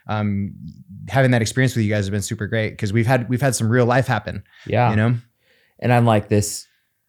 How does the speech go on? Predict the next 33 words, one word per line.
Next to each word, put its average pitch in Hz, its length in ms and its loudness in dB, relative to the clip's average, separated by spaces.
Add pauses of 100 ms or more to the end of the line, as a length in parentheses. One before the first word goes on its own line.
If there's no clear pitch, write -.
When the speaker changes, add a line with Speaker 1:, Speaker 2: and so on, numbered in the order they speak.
(340)
Speaker 2:
it's - 100 -14
like, 113 220 -6 (200)
I 107 120 0
think 113 160 0
as 107 180 2
we 107 100 -2
both 101 220 -2
get 104 140 0
older, 104 280 2
it's 98 200 -8
like - 180 -12 (480)
my, 104 400 0 (180)
I 110 180 2
give 117 280 0
a 107 60 0
crap 90 440 -4
a - 40 -8
lot 82 420 -4
less. - 560 -12 (220)
I 110 160 0
care 131 340 0
Speaker 1:
Yeah. 110 80 4
Speaker 2:
less 117 300 4
about 107 240 4
what 101 160 2
other 110 260 0
people 101 320 -6
think, 117 300 -2 (400)
and 107 340 2 (380)
the 113 100 0
audience 117 540 2
that 113 120 4
I'm, 101 380 4